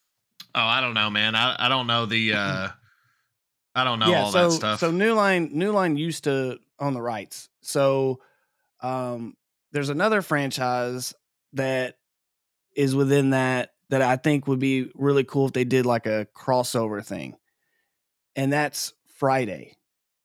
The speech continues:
Speaker 2: So you bring back all the people from, and I know, and I can, I can't see you 'cause we're doing this, um, you know, I can't see your camera or whatever, but I know you,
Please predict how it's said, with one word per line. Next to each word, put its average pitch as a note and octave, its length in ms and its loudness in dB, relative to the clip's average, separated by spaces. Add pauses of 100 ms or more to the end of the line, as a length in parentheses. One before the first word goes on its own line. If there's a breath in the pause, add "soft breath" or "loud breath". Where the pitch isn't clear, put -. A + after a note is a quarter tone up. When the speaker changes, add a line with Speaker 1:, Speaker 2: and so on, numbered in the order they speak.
(920)
Speaker 2:
So C3 680 -2 (300)
you C3+ 140 -6
bring D#3+ 300 0
back D3+ 300 2
all E3 440 2
the D#3 160 -2 (140)
people D#3 360 0
from, C#3 340 -2
and C3+ 120 -4
I C3 60 -2
know, C#3 200 0
and C3 180 -4
I B2+ 80 -4
can, C3 360 -6 (160)
I C3 80 -8
can't C#3+ 260 -4
see - 220 -4
you C#3 240 0
'cause C3 140 -2
we're B2 80 -4
doing B2+ 220 -2
this, A#2+ 280 -6 (340)
um, G#2+ 520 -4 (500)
you B2+ 120 0
know, A#2 60 0
I G#3 80 -2
can't B2+ 200 -4
see B2+ 140 0
your A#2 100 0
camera A#2+ 320 0
or - 20 0
whatever, B2 280 2
but A#2+ 280 0
I A#2+ 80 0
know B2+ 260 2
you, B2 160 0